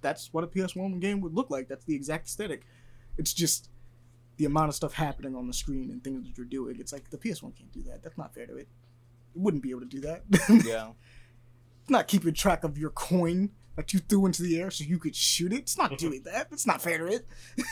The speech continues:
Speaker 1: <laughs> But, uh, Boomerang X is really cool because, um, well, the story for it is very strange. You're on a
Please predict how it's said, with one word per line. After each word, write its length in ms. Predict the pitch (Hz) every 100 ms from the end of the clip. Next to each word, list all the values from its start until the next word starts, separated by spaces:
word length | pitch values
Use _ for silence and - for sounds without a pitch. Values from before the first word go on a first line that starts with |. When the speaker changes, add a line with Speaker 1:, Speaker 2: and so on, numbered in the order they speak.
| -
Speaker 1:
<laughs> 640 | 214 - 240 196 - 180 - - 170 - - - - - - - - - - -
But, 160 | 151 170
uh, 200 | 165 151
Boomerang 440 | 156 247 254 170
X 260 | 160 170 -
is 100 | 131
really 180 | 135 113
cool 200 | 135 127
because, 440 | 127 - 135 127
um, 240 | 127 117 113 - - - - - -
well, 240 | 139 123 - - - - - - - - - - - - - - - -
the 80 | -
story 260 | 127 170 196
for 180 | 135 127
it 40 |
is 120 | 127
very 240 | 123 160 147
strange. 420 | - 151 135 110
You're 80 | 139
on 80 |
a 80 | 139